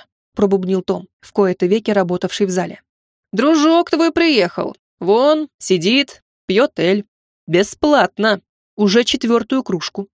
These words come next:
Забирай-ка его и идите по своим делам магичить". Джо обернулся к столам и чуть не прослезился, когда увидел улыбающегося Сэма. "Ну всё, призраки, кирдык вам. Можно и выдохнуть".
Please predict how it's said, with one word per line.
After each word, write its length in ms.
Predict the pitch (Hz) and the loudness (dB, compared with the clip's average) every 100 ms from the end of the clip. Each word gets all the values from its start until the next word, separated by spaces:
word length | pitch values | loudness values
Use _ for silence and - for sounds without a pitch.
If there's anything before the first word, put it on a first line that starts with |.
| _ _ _ - | _ _ _ -6
Забирай-ка 600 | 185 220 311 403 392 202 | -2 2 2 2 2 2
его 260 | 185 185 | 4 4
и 100 | 190 | 2
идите 260 | 214 302 320 | 2 0 0
по 120 | 190 | -2
своим 360 | - 196 185 185 | 0 0 2 2
делам 260 | 196 170 | 2 2
магичить". 580 | 160 175 160 - - - _ _ _ _ _ - | -2 -4 -4 -8 -10 -14 _ _ _ _ _ -6
Джо 240 | 170 208 | -2 0
обернулся 480 | 233 214 202 196 - | 0 0 0 -2 -4
к 40 | - | -6
столам 440 | 185 175 214 226 _ _ | -6 -2 -4 -6 _ _
и 120 | 240 220 | -6 -2
чуть 220 | 294 269 | -2 -2
не 80 | 262 | -4
прослезился, 640 | 247 - 240 262 269 254 | -4 -2 -2 -2 -2 -2
когда 300 | 202 190 185 | 0 0 2
увидел 340 | 180 220 233 214 | 2 0 -2 0
улыбающегося 760 | 202 180 190 208 - 202 - | 0 2 0 0 -2 -4 -4
Сэма. 360 | 202 180 175 - _ _ _ _ _ _ - | -6 -8 -10 -18 _ _ _ _ _ _ -6
"Ну 340 | 165 202 302 | 0 2 2
всё, 440 | 294 - 311 339 349 | -2 -2 2 2 2
призраки, 600 | 196 180 160 165 - - - _ - | 2 2 0 -4 -6 -10 -12 _ -2
кирдык 500 | 233 175 156 196 190 | 0 0 0 -2 0
вам. 160 | 165 - _ _ - | -8 -8 _ _ -6
Можно 420 | 185 240 214 208 | -2 -2 0 0
и 40 | |
выдохнуть". 520 | 170 160 160 - - | 0 -4 -8 -14 -16